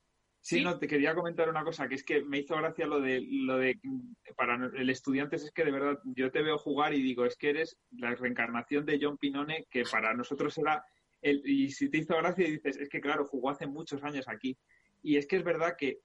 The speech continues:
Speaker 1: era un pivot que no era el más físico, no era el más grande, pero era el más inteligente y, y,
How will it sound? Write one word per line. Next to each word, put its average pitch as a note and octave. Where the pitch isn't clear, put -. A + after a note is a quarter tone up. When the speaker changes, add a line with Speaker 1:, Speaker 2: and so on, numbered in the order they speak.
Speaker 1:
era C#3+
un D#3+
pivot F3
que C3
no D3+
era D3
el C3+
más C3
físico, C#3
no C3+
era C3+
el C#3
más C3+
grande, C#3+
pero B2+
era C#3+
el C#3
más D3
inteligente D#3+
y, C3
y, C3